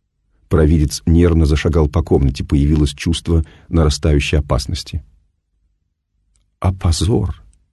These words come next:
Голос женщины звучал совсем тихо. «С этим можно жить. Кто высоко не поднимается, не падает больно». Он вспомнил старую пословицу.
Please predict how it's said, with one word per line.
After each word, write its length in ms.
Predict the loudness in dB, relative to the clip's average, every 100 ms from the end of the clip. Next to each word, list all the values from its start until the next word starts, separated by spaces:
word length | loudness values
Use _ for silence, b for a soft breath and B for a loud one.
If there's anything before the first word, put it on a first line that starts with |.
| _ _ _ _ _ -6
Голос 340 | -2 0 -2
женщины 440 | -2 0 -2 -2 -4
звучал 340 | -4 -2 -4
совсем 380 | -4 -8 -4 -6
тихо. 360 | -6 -10 -14 -18 -20 _ _ _ _ _ _ _ _ _ -12
«С 160 | -4
этим 440 | -4 -2 0 0 0
можно 640 | 0 2 2 0 -6 -8 -8
жить. 380 | -8 -8 -10 -18 _ _ _ _ _ _ _ _ _ _ -10
Кто 220 | 0 2
высоко 360 | 2 0 0
не 100 | 0
поднимается, 840 | 0 0 0 2 0 -2 -2 -2 0
не 160 | 0
падает 380 | -2 -2 0 -2
больно». 460 | -2 -2 -2 -4 -8 -14 _ _ _ _ _ -4
Он 140 | -4
вспомнил 480 | -4 -2 0 0 -4
старую 340 | -4 -4 -2
пословицу. 640 | -4 -4 -4 -6 -8 -12